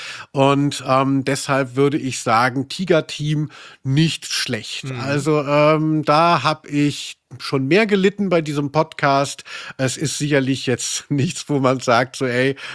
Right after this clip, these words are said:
Speaker 1: wenn ihr das euch nicht besorgt, dann habt ihr was verpasst.“ Aber ich find's macht Spaß. Und,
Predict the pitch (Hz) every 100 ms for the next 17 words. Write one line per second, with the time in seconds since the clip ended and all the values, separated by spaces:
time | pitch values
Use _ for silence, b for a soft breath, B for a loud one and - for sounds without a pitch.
0 | B 147 165 143 131 151 160 - - 139
1 | 147 156 147 - 131 123 131 143 - 123
2 | 127 135 147 131 127 - 110 - 147 156
3 | - - B B B 117 131 120 139 -
4 | 151 - 139 - - - 120 127 131 -
5 | B B B B 120 117 123 120